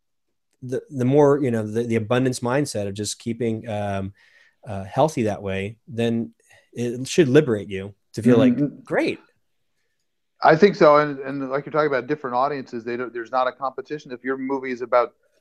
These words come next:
Speaker 2: bicycles and mine's about dominoes,
Speaker 1: Mm-hmm.
Speaker 2: it's, it, they're not sabotaging each other. It's a,
Speaker 1: Yeah.
Speaker 2: it's a, a, an abundance concept, which, uh, I, I, what can I say? I freaking love it.
Speaker 1: Yeah, it's liberating. It feels
Speaker 2: Yeah.
Speaker 1: great. Um,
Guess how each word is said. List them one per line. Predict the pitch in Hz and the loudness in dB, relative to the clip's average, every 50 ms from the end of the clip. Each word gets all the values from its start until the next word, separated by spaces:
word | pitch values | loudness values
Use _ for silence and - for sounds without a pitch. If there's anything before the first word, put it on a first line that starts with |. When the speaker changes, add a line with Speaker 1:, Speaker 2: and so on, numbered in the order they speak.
| _ _ _ _ | _ _ _ _
Speaker 2:
bicycles | - 135 139 143 - 156 135 - 135 131 117 | 2 4 4 2 0 -4 -6 -6 -6 -8 -8
and | 131 117 117 | -10 -10 -6
mine's | 127 131 131 127 127 | -6 -6 -6 -8 -8
about | 120 123 120 113 117 | -6 -6 -6 -6 -4
dominoes, | 113 123 131 147 - 123 117 117 113 113 110 117 120 117 - | -2 -2 -2 -2 -2 -6 -8 -10 -10 -10 -8 -10 -10 -12 -14
Speaker 1:
Mm-hmm. | 123 120 123 139 | -10 -6 -4 -2
Speaker 2:
it's, | 139 143 170 - - - - _ _ _ _ - | -2 -2 -4 -6 -10 -18 -20 _ _ _ _ -4
it, | 127 127 117 | -4 0 2
they're | 135 127 | 2 2
not | 139 - 147 127 | 4 2 2 0
sabotaging | - 143 123 117 113 117 127 117 110 107 98 104 104 | 0 -2 0 0 -2 -4 -4 -4 -4 -4 -6 -10 -14
each | 104 101 - - | -14 -14 -10 -6
other. | 107 101 92 95 90 92 | -6 -6 -6 -6 -8 -10
It's | 95 - - | -10 -8 -6
a, | 101 95 | -4 -2
Speaker 1:
Yeah. | 92 107 123 104 | -2 0 0 -2
Speaker 2:
it's | 101 98 - | -2 -4 -6
a, | 110 110 | -6 -6
a, | 101 - - 107 107 101 - - - - - - - - - | -6 -4 -2 0 0 0 0 -4 -18 -20 -20 -20 -12 -4 2
an | 131 127 | 4 6
abundance | 123 117 107 113 135 139 147 131 123 110 101 - | 6 6 6 4 4 4 4 2 0 -2 -4 -8
concept, | - - 113 104 101 101 - - 101 92 - - | -12 -12 -12 -12 -12 -12 -10 -10 -10 -10 -10 -14
which, | 95 90 - - | -16 -14 -12 -10
uh, | 98 95 92 90 90 - - - - 98 | -10 -8 -8 -10 -12 -14 -18 -14 -10 -10
I, | 98 95 _ _ _ _ _ _ - 92 | -10 -10 _ _ _ _ _ _ -14 -12
I, | 90 87 87 87 - _ _ _ _ | -12 -10 -12 -14 -14 _ _ _ _
what | - 90 - | -14 -10 -8
can | - 95 | -8 -4
I | |
say? | 92 - 175 185 | 2 4 6 6
I | 104 | 4
freaking | - - 98 95 - 104 104 117 | 2 0 -6 -6 -4 -4 -2 0
love | 160 214 180 | 0 0 0
it. | 104 90 - _ _ _ _ - | 0 -4 -6 _ _ _ _ 2
Speaker 1:
Yeah, | 131 135 123 107 - - - _ | 2 4 4 2 0 -8 -10 _
it's | - 156 151 - - | 0 0 0 2 4
liberating. | 151 160 160 151 143 123 117 101 98 95 107 | 6 6 6 8 6 6 4 2 0 0 0
It | 120 120 - | 0 0 2
feels | - 160 147 107 | 2 0 2 2
Speaker 2:
Yeah. | 117 113 | 2 2
Speaker 1:
great. | 120 123 113 95 92 _ _ | 2 2 0 -2 -8 _ _
Um, | - 113 113 110 107 107 104 101 101 | -6 -2 -2 0 0 0 -2 -4 -6